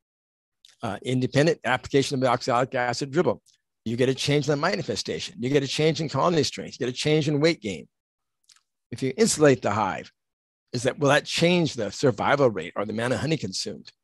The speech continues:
Uh, feed a bee health product, one of the snake oils on the market. <laughs> Will, will it change colony performance, change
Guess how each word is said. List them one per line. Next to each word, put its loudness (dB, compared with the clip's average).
Uh, -6
feed 6
a -2
bee 6
health 4
product, 0
one 0
of 0
the 2
snake 2
oils -2
on -6
the -10
market. -6
<laughs> -20
Will, 0
will 4
it -2
change 4
colony 4
performance, 0
change -4